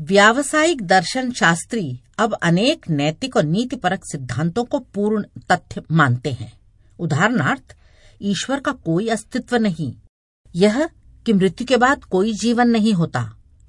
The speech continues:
और यह कि वयस्क होने के बाद समस्त यौन क्रियाएं नैतिक रूप से सही हैं, और यह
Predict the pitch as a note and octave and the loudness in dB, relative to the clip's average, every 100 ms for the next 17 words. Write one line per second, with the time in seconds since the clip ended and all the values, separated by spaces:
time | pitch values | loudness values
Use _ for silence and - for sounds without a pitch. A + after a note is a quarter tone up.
0 | _ _ _ D#3+ F#3 F#3+ G3+ D4+ E4 _ | _ _ _ -4 -2 2 2 2 -2 _
1 | _ - A3+ E3 F#3 D#4+ - - C4 C4 | _ -6 -2 6 6 6 2 -4 0 2
2 | - - C3 - - - - G3 A3 C4+ | 4 2 2 -6 -20 -20 -4 0 2 0
3 | - - D3+ E3+ F#3+ G3+ F3+ F#3 A3+ C3 | -6 -10 0 2 2 -2 -2 0 0 -2
4 | D3 _ _ G3 G#3 A3 - F#3+ D#3+ - | -6 _ _ -2 -2 0 -4 -2 -2 -2
5 | B3 - D3 D3+ - - - - _ - | -8 -2 -2 -2 -8 -14 -18 -20 _ 0
6 | B3 G3 F3 D#3 | 0 2 2 2